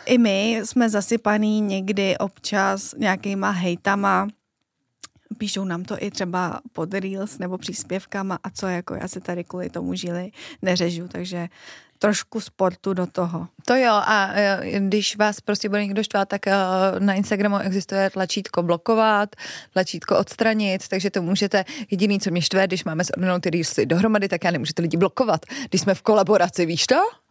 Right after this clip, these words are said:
Speaker 1: Ale já to tam ko-, <laughs> já to tam koriguju. Já, já jako, mm,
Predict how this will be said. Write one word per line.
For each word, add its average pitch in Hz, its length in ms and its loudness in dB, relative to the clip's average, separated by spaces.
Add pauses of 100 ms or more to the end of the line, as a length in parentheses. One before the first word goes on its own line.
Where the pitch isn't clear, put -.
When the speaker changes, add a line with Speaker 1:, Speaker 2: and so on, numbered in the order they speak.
(180)
Speaker 1:
Ale 233 240 6
já 220 140 4
to 247 120 4
tam 269 200 6
ko-, 254 160 2 (220)
<laughs> 226 220 -6
já 214 200 6
to 226 140 -2
tam 254 220 0
koriguju. 185 840 0 (240)
Já, 233 300 4 (120)
já 226 400 2
jako, 269 380 0 (640)
mm, 233 380 0